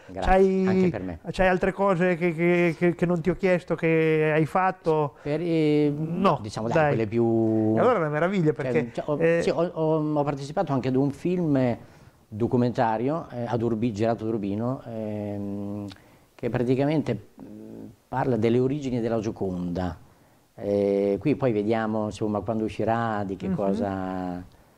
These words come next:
Speaker 1: si, si, si
Speaker 2: Di
Speaker 1: tratta.
Speaker 2: cosa si
Speaker 1: Insomma,
Speaker 2: tratta.
Speaker 1: vi lascio
Speaker 2: Certo.
Speaker 1: più nella, nella scoperta, nella, nella sorpresa. Comunque è un film, eh,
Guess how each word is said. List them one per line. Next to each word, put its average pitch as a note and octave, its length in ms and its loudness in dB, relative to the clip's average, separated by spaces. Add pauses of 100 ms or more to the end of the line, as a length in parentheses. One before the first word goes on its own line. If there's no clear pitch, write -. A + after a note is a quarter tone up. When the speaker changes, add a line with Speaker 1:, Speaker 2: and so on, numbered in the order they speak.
(320)
Speaker 1:
si, G2 340 0
si, G2 240 0
si - 180 -4
Speaker 2:
Di F2 40 -6
Speaker 1:
tratta. E3 160 2
Speaker 2:
cosa F3 220 2
si - 140 -4
Speaker 1:
Insomma, G3 60 -2
Speaker 2:
tratta. C#3+ 180 0
Speaker 1:
vi A2 60 2
lascio G#2 600 -2 (100)
Speaker 2:
Certo. D3+ 320 -4
Speaker 1:
più A#2 120 2
nella, G#2+ 480 -2 (440)
nella A2+ 160 -4
scoperta, F2 520 -10
nella, F2+ 200 -6
nella G2 220 -4
sorpresa. E2 520 -6
Comunque C3+ 280 0
è F2+ 40 0
un E2+ 60 -4
film, E2+ 260 -4
eh, D#2+ 420 -10